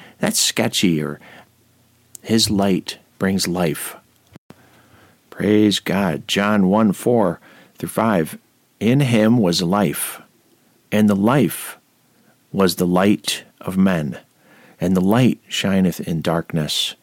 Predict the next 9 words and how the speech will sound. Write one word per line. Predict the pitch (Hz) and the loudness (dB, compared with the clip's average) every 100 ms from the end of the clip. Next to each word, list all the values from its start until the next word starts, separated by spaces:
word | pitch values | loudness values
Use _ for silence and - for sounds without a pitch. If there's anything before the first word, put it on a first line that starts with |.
| _ _ _ | _ _ _
and | - 120 | 0 2
the | |
darkness | 107 120 123 120 113 | 2 0 2 2 2
comprehended | - - 123 120 113 - 120 117 | -2 -4 -2 -2 -2 0 0 2
it | 107 98 | 2 2
not." | 107 110 - - - _ _ _ _ _ - - _ _ _ _ _ _ _ - - - | 0 -2 -6 -14 -20 _ _ _ _ _ -18 -18 _ _ _ _ _ _ _ -20 -20 -8
John | - 90 87 | -2 0 0
eight | 85 92 - | 2 0 -2
twelve, | - 101 127 95 - - | -2 0 2 0 -2 -12